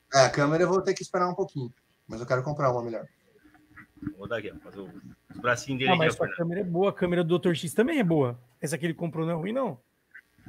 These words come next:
Speaker 2: Ó, ó o bracinho, ó. Tá vendo o bracinho aqui, não? Ó,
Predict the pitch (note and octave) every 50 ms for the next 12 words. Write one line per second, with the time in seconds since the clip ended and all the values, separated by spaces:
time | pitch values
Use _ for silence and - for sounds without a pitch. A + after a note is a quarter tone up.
0 | - - - G2+ G#2+ B2+ C#3 C3 - - - _ _ - - - - - A2 B2
1 | B2+ C#3 C3+ B2 - C#3+ C#3 B2+ G#2+ G2+ - - G#2 G#2 G2 A#2 A#2 B2 D3 D3
2 | C3+ C3 A#2+ A#2+ B2+ A#2+ D3 - - A#2 G2 - - - - _ _ _ _ _
3 | _ _ F#2 G2 G#2